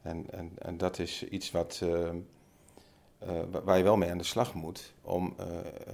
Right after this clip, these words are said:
ook weer de verbinding te kunnen maken met je eigen kinderen. En, en, en dat is voor mij wel, eh, eh,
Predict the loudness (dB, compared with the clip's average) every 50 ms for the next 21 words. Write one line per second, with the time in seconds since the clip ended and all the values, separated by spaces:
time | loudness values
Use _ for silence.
0 | -10 -10 -10 -8 -2 0 0 0 2 0 0 0 0 -4 -4 -2 0 0 0 0
1 | -2 -4 -6 -6 -4 -4 -4 -4 -4 -6 -6 -6 -8 -8 -8 -8 -6 -6 -6 -6
2 | -6 -6 -4 -4 -4 -4 -8 -10 -12 -16 _ _ -20 _ _ -20 _ _ _ _
3 | _ _ _ -14 -12 -12 -10 -8 -6 -6 -6 -6 -6 -4 0 2 2 2 2 0
4 | 0 0 2 6 8 8 8 8 8 6 4 4 2 0 -2 -2 -4 -2 -2 -4
5 | -4 -6